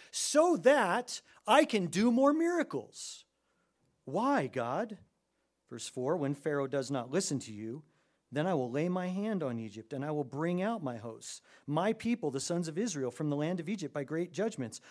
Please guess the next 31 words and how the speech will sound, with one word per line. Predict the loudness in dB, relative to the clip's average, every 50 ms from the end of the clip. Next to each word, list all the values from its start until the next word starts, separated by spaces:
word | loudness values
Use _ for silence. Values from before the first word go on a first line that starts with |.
| -20 -20 -10
Why, | -4 4 6 8 8 8 8 6 4 2 0 -4 -6 -4
Yahweh? | 0 0 2 2 2 2 2 2 2 2
Why, | 0 2 4 4 6 6 6 4
Lord? | 4 4 4 2 2 2 0 -2
Verse | -6 -8 -8 -8
five, | -6 -4 -2 -2 -2 -4 -8 -14 _ _ _ _ _ _ _ _ _ _ _ _ _ _ _ _ _ _
"The | -10 -10
Egyptians | -8 -4 -4 -4 -4 -4 -6 -6 -6 -6 -6 -10 -12 -12
shall | -10 -8 -6 -4 -4 -2
know | -2 -2 -2 -2 -2 -4 -8 -14 -18 -20 -20 _ _ _ _ _ _ _ _ _ _ _
that | -12 -10
I | -8 -6 -6
am | -6 -6
the | -6
Lord." | -4 -4 -4 -4 -4 -6
Chapter | -8 -8 -8 -8 -8 -12
six. | -10 -6 -4 -4 -4 -4 -8 -14 -14 -14 -16 _ _ _ _ _ _ _ _ -2
I'm | 2 4
gonna | 4 4
do | 6 6 6
it | 6 6 4
this | 0 0 2 4
way | 8 8 8 8 6 2 0 -4 -12
so | -4 2 4 6
that | 6 6 2
you | 2 2 4 4 6 6 4 2 0 -2 -10 -20 -10 -4
and | -2 0 0
the | 0
generations | 2 2 2 4 4 2 2 2 0 0 2 2
after | 2 2 0 -2 -2 0
you, | 2 2 2 2 2 0 -2